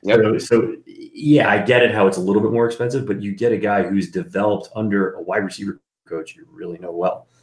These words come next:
Speaker 2: So I, I, I kind of missed that one. <laughs>
Speaker 1: Yeah, I mean, maybe they just missed it. You know, maybe they're not watching, you know, the, the improvements he made in his game. That's may not been a player on their radar. You just never know. Um, but let's move on real quick to, to get to the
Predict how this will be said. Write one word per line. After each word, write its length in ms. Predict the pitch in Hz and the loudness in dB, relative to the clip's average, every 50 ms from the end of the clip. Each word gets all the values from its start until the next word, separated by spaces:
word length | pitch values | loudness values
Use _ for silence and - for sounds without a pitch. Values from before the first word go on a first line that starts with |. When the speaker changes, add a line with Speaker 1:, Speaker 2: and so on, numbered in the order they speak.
| _ _ _ _ - | _ _ _ _ -6
Speaker 2:
So 220 | - - 85 - | 0 2 4 6
I, 180 | 165 185 - - - - | 6 6 4 4 2 2
I, 120 | 95 90 | 2 2
I 220 | 85 - - 95 | 2 2 0 0
kind 200 | 92 - 90 87 | 0 0 0 -2
of 80 | 85 85 | -2 -2
missed 160 | 87 - - | -6 -8 -8
that 120 | - - - | -8 -8 -10
one. 120 | 92 - - _ - - | -10 -12 -14 _ 0 0
<laughs> 160 | 113 - - | 2 2 4
Speaker 1:
Yeah, 140 | - 131 123 | 4 2 2
I 200 | - - - 123 | 0 -4 -4 -2
mean, 120 | 123 123 | 0 2
maybe 240 | 123 139 165 160 156 | 4 4 4 4 4
they 180 | 151 170 175 | 4 4 2
just 240 | 143 117 98 - - | 2 0 -4 -10 -10
missed 240 | 92 87 82 - - | -10 -10 -10 -10 -8
it. 40 | 80 | -6
You 80 | 90 | -4
know, 100 | 101 117 | -2 -2
maybe 260 | 127 123 123 123 131 131 | 0 0 0 0 0 0
they're 180 | 123 127 131 | 2 2 2
not 220 | 127 131 123 95 110 | 4 2 2 2 2
watching, 420 | 117 123 120 - 110 101 92 90 _ _ _ _ _ - | 4 2 2 2 -2 -4 -6 -6 _ _ _ _ _ -10
you 120 | - 113 | -6 -4
know, 160 | 101 95 90 | -4 -4 -4
the, 280 | 85 92 95 95 87 - | -4 -2 -4 -4 -4 -4
the 80 | 87 101 | -4 -4
improvements 440 | 98 92 - 120 123 120 117 101 - | -4 -4 -4 -4 -4 -4 -4 -6 -6
he 120 | 110 107 | -6 -4
made 220 | 101 104 107 101 | 0 0 2 2
in 120 | 98 95 92 | 2 0 -2
his 120 | 87 - | -4 -4
game. 220 | - 110 113 104 90 | -4 -2 -2 -2 -2
That's 200 | 87 87 - - | -4 -6 -6 -4
may 180 | 98 95 98 | -2 -2 0
not 220 | 101 101 98 92 98 | 0 0 -2 -2 -2
been 120 | 98 98 | -4 -6
a 40 | - | -4
player 260 | - 98 98 98 98 | -4 -2 0 2 2
on 160 | 95 95 98 | 2 2 0
their 140 | 98 92 98 | 0 -2 0
radar. 340 | 101 110 123 107 80 71 73 | 0 0 0 0 -2 -4 -6
You 140 | 80 82 85 | -6 -6 -6
just 180 | 92 87 - | -6 -6 -4
never 240 | 95 92 92 90 92 | -2 -2 -2 -2 -2
know. 220 | 92 98 92 82 78 - _ _ _ _ _ - | -2 0 0 -2 -2 -6 _ _ _ _ _ -6
Um, 360 | 107 110 104 98 98 98 98 - _ _ | -2 0 0 0 0 -4 -8 -14 _ _
but 80 | - 135 | 0 2
let's 180 | 151 160 160 | 2 2 2
move 160 | 180 180 156 | 2 2 2
on 160 | 147 135 135 135 | 4 2 2 4
real 120 | 127 123 | 2 2
quick 360 | 123 - 127 117 113 - _ - | 2 0 -2 -2 -2 -4 _ -2
to, 360 | 107 101 98 95 90 - - | 0 2 2 2 0 -2 -6
to 100 | - 104 | -8 -4
get 180 | 98 110 101 | -4 -4 -4
to 100 | - 107 | -2 -4
the 240 | 98 98 92 90 - | -4 -2 -4 -4 -6